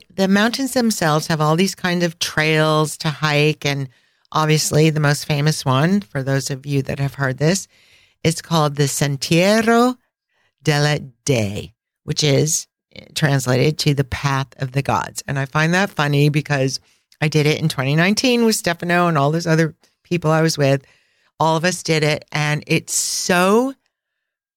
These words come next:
breathtaking. The views are so incredible that you go, you can't even go twenty-five yards without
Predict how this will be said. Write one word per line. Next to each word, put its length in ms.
breathtaking. 1040
The 80
views 340
are 160
so 640
incredible 720
that 140
you 360
go, 560
you 120
can't 240
even 140
go 260
twenty-five 560
yards 340
without 320